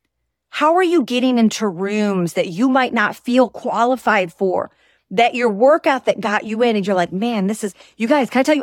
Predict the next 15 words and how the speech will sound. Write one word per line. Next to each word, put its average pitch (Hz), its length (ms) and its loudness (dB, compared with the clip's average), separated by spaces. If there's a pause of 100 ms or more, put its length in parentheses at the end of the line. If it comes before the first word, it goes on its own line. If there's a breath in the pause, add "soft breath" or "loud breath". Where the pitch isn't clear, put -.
I 277 140 0
still 302 520 -6 (140)
get 247 220 0
uncomfortable 240 600 0
in 220 180 -2
rooms. 220 420 -2 (520)
I 302 100 2
have 302 160 0
qualified 285 580 4
for 254 220 0
some 240 240 0
rooms 247 540 0 (220)
that 226 200 2
I'm 320 200 4
like, 233 380 0